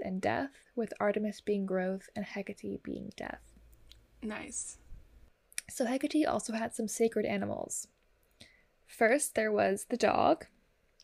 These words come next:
Speaker 1: So the baying of dogs heralded the flight of Hecate to the underworld.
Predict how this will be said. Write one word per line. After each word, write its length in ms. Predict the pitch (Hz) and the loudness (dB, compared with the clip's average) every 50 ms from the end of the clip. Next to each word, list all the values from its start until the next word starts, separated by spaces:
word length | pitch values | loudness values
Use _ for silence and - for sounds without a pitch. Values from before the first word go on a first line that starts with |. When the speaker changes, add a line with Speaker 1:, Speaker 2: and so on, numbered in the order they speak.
| - - | -20 -20
Speaker 1:
So 840 | 294 - - - 233 226 208 208 208 208 202 202 202 202 202 202 - - _ - _ - - - - - - _ - | -14 -10 0 6 8 8 10 10 8 6 6 6 4 4 4 2 0 -2 _ -18 _ -20 -20 -20 -20 -20 -20 _ 0
the 80 | 233 | 2
baying 340 | 220 - 226 240 269 294 302 | 6 8 8 8 8 6 6
of 120 | 302 262 220 | 4 4 4
dogs 440 | - - 208 208 220 240 240 254 240 | 2 2 4 4 4 2 0 -2 -4
heralded 400 | - - 208 208 202 202 214 208 | -4 -2 -2 -2 2 2 0 0
the 60 | 202 202 | 0 -4
flight 260 | - - 208 202 208 | -6 -4 0 0 0
of 80 | 202 | 0
Hecate 560 | - - - 196 - - - - 202 202 214 - | 0 -2 -4 -2 -4 -4 -4 -2 -2 -4 -2 -2
to 80 | - 226 | -4 -4
the 140 | - - | -2 -2
underworld. 600 | 196 190 190 190 190 - - 220 226 269 277 - | 0 0 0 2 2 4 4 4 4 2 0 -2